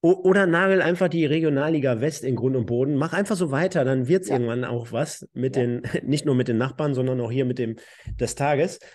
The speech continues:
Speaker 1: Also Hetwa gewinnt das Ding mit vierundfünfzig Prozent, Lerche siebenunddreißig, pro Kopf vier und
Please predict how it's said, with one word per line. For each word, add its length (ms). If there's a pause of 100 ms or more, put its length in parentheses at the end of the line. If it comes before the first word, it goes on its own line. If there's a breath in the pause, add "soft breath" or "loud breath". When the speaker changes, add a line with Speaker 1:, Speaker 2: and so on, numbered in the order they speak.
(100)
Speaker 1:
Also 300
Hetwa 340
gewinnt 240
das 160
Ding 140
mit 120
vierundfünfzig 640
Prozent, 420
Lerche 400
siebenunddreißig, 680
pro 160
Kopf 400
vier 440
und 360